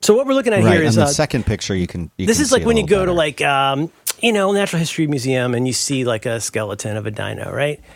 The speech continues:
Speaker 1: And, um, several things I love about this. That internal area is so cool looking. So notice, for example, look at that tail. That tail is articulated. It's got several points of motion in the tail,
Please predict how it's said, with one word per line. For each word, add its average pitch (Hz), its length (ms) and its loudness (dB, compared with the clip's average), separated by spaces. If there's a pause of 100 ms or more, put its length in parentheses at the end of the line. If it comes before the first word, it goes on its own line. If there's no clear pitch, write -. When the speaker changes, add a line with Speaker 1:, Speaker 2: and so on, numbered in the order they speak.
(460)
Speaker 1:
And, 143 500 2
um, 123 460 0 (160)
several 208 320 0
things 165 200 0
I 135 60 0
love 113 180 0
about 101 260 -4
this. 104 180 -6
That - 180 -2
internal 139 380 -2
area 110 220 -6
is 107 100 -8
so 127 240 -4
cool 123 260 -6
looking. 104 360 -6 (260)
So - 280 2
notice, 302 300 0
for 214 140 -2
example, 143 380 -2
look 196 140 -2
at 233 40 -10
that - 180 -6
tail. - 500 -10 (380)
That - 220 -4
tail 214 480 0 (160)
is 143 180 0
articulated. - 760 -6 (460)
It's - 180 -2
got 160 400 0
several 165 580 0
points 127 400 -4
of 120 100 -6
motion 117 400 -2
in 117 120 -2
the 117 80 -2
tail, 120 540 -4